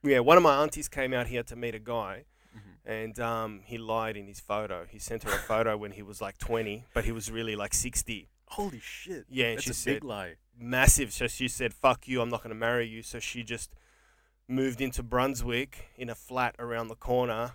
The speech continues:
Speaker 1: and
Speaker 2: Mm-hmm.
Speaker 1: visited a local milk bar where there was an Aussie kid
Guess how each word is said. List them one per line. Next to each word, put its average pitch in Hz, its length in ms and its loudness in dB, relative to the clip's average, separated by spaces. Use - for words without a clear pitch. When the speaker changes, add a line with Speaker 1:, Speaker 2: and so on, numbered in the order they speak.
Speaker 1:
and 113 140 -2
Speaker 2:
Mm-hmm. 107 80 -14
Speaker 1:
visited 117 360 -6
a 113 60 -4
local 113 360 -2
milk 117 320 -4
bar 113 240 0
where 110 160 -4
there 110 100 -8
was 107 140 -10
an 110 80 -12
Aussie 117 420 -6
kid 120 400 -6